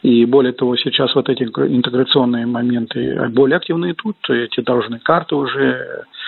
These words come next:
активно, м, внедряются. Поэтому, мне кажется,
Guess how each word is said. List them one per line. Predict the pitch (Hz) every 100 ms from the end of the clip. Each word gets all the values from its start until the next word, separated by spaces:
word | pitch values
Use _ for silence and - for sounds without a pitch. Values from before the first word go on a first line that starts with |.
| - - _
активно, | - 123 - 123 123 117 120 - - - -
м, | - - - - - - - -
внедряются. | 131 131 135 127 123 - - 120 123 131 -
Поэтому, | 123 131 - 143 143 143 135 - - - - -
мне | 135
кажется, | 131 143 127 123 - 139 131 135 139 139 67